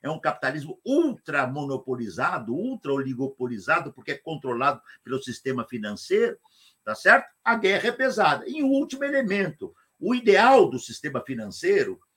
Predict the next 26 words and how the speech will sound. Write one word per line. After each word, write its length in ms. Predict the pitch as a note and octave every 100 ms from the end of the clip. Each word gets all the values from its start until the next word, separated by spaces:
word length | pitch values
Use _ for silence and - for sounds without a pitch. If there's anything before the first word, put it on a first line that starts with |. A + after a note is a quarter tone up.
| _ _
se 80 | C3+
nós 180 | D#3+
aprendemos 640 | F#3 G3 F3 D3 D#3 F3+ D3
lá 220 | D3 F#3
com, 380 | G3 G3+ G#3 F3 _ _
com 120 | B2
Marx, 500 | C3+ C#3 E3 A#3+ -
do 120 | C3+ A#2
volume 380 | A#2+ C#3 C#3
três 260 | A#2 C3+ C#3
do 100 | B2+
Capital, 540 | B2 - C3+ E3+ G#3 - _
para 120 | B2
não 100 | C#3
falar 280 | C3+ B2 D3
do 120 | D3+
debate 500 | C#3 B2 B2+ C#3+ C#3+
que 100 | -
tivemos 380 | C3 B2+ C3+ C3
no 80 | C3
início 300 | A#2+ C3 -
do 60 | B2
século 400 | - C3+ C3 A#2
entre 120 | G#2
Le-, 220 | G2 A2 -
Lenin, 540 | A#2 C3+ D3+ A#2+ G#2